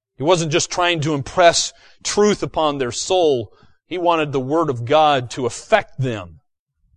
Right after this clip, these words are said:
Number five, it was authoritative. Peter's sermon was authorita-, or authoritative. He didn't just merely talk about his opinion.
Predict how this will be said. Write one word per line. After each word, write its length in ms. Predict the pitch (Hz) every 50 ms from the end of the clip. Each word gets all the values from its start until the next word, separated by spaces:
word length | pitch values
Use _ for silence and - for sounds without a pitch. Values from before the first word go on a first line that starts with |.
| _ _ _ _ _ _ _ _ _ _ _ - _ _ _ _ _ -
Number 220 | 156 175 160 147
five, 400 | - - 185 185 175 156 151 143
it 100 | 147 139
was 140 | 135 123 -
authoritative. 1040 | 120 - - 165 175 175 160 135 113 - 127 110 104 107 98 92 - - - _ _ _ _ _ _ _ _ _ _ _ _ _ -
Peter's 260 | 170 165 147 131 -
sermon 360 | - 170 175 175 170 156 139
was 120 | 127 123 123
authorita-, 600 | 120 - - 175 185 180 156 123 107 101 131 _ -
or 140 | 160 147 -
authoritative. 760 | 127 - - 180 180 160 131 123 - - 185 180 180 139 113
He 80 | 127 165
didn't 220 | 160 196 180 151
just 220 | 165 180 - - _ - - - - - - -
merely 600 | - 175 175 196 214 226 214 190 180 165 160 165 160
talk 380 | - - - 202 208 202 -
about 240 | 190 156 170 160 147
his 200 | 147 156 143 113
opinion. 760 | - - _ - - 208 226 202 156 127 110 117 135 170